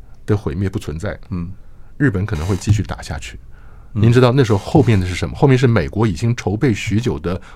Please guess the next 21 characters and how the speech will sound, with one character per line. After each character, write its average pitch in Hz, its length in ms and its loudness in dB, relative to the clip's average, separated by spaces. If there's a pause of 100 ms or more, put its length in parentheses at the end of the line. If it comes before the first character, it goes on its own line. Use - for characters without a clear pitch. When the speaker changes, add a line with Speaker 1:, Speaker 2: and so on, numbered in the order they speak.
(100)
Speaker 1:
“没 143 280 4
落” 107 200 2
行 78 280 -6
动。 104 120 0 (560)
那 - 120 0
个 135 60 6
“没 139 200 4
落 110 100 2
行 90 220 -6
动” 90 220 -2
就 110 100 0
是 98 140 -2
正 113 280 -2
式 - 400 -4
登 113 280 0
陆 107 200 -2 (380)
日 110 80 -2
本 85 160 -2
本 76 140 -6
土。 - 180 -14 (300)
Speaker 2:
哦。 87 520 -8